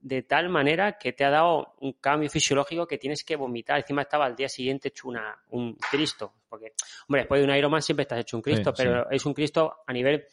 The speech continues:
Speaker 1: de haber dado un rendimiento, pero él estaba estomacalmente mal, digo, "Esto te has deshidratado". Y no
Speaker 2: Tenían,
Speaker 1: entiendo
Speaker 2: te-,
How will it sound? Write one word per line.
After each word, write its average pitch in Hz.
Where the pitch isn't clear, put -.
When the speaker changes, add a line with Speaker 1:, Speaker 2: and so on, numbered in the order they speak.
Speaker 1:
de 131
haber 135
dado 151
un 135
rendimiento, 135
pero 127
él 131
estaba 135
estomacalmente 120
mal, 139
digo, 127
"Esto 175
te 139
has 139
deshidratado". 120
Y 131
no 131
Speaker 2:
Tenían, 127
Speaker 1:
entiendo 214
Speaker 2:
te-, 117